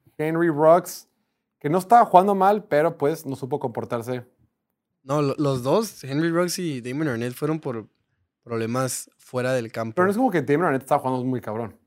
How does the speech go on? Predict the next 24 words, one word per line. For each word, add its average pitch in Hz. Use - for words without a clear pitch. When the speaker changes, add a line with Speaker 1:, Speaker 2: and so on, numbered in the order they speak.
Speaker 2:
No, 147
pero, 127
o 127
sea, 131
a 135
los 131
dos 131
se 151
les 156
acabó 120
la 139
carrera 113
por 120
problemas 110
fuera 113
del 110
campo. 110
Speaker 1:
Damon 160
Arnett 135
por 170
tema 170
de 185
pistolas, 123
¿no? 160